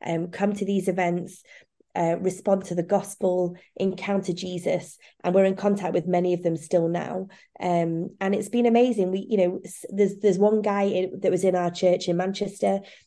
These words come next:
and he came to know Jesus. He lived in a homeless hostel, came to know Jesus through, um, uh, the V I P events. And, um,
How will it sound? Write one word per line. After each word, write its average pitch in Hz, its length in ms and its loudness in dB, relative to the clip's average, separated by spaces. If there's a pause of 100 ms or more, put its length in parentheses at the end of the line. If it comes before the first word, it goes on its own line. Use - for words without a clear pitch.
(180)
and 185 140 0
he 202 440 0
came 196 220 -2
to 185 100 -2
know 180 120 4
Jesus. 175 600 -4 (260)
He 180 140 -2
lived 190 200 4
in 180 80 2
a - 20 0
homeless 190 320 2
hostel, 180 360 0
came 190 200 0
to 196 100 -4
know 180 120 4
Jesus 175 640 -2 (360)
through, 180 460 6
um, 165 480 -2 (640)
uh, 170 300 4
the 160 240 6
V 175 120 6
I 170 120 2
P 185 160 2
events. 175 520 0 (380)
And, 175 320 0
um, 170 360 4